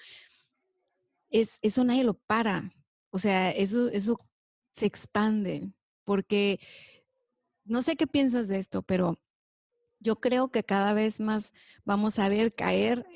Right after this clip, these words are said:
instituciones, empresas, sistemas que están basados en una sola persona en, en que una sola persona triunfe,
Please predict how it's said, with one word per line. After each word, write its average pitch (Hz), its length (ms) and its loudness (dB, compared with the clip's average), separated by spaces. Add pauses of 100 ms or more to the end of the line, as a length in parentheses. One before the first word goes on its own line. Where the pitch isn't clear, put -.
instituciones, 214 1200 0
empresas, 220 680 -2
sistemas 226 600 -2 (520)
que 226 100 0
están 226 280 0
basados 240 460 0
en 208 140 2
una 247 200 4
sola 247 260 0
persona 214 540 -4 (300)
en, 196 460 0
en 208 180 0
que 202 120 2
una 254 300 4
sola 233 200 -2
persona 208 340 -6
triunfe, 226 520 -2